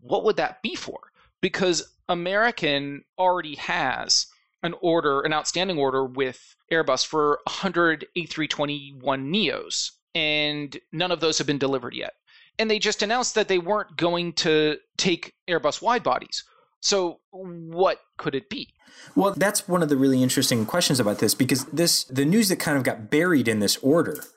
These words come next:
Speaker 2: was that Americans also deferring deliveries of seven three seven MAX indefinitely, forty-seven three seven MAX eight deliveries that were due in the early twenty twenties. So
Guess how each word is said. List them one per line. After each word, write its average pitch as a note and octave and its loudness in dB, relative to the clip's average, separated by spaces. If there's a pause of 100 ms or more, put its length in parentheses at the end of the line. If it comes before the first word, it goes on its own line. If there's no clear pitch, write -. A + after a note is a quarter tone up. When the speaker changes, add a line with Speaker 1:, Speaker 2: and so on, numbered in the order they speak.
(400)
Speaker 2:
was B2+ 2
that A#2 4 (480)
Americans D3 2
also C#3+ 2
deferring A2+ 0 (200)
deliveries A#2+ 2 (160)
of C3 -2
seven A#2 0
three A#2 2
seven G2 0
MAX - -2 (240)
indefinitely, C#3 0 (200)
forty-seven D#3+ 2
three C3 0
seven A2+ 0
MAX F#2+ 0
eight C3+ 2
deliveries - 0 (260)
that B2 2
were B2+ 4
due B2 4
in A2 2 (260)
the B2+ -2
early C#3+ 4
twenty A#2+ 0
twenties. - 0 (800)
So D3 2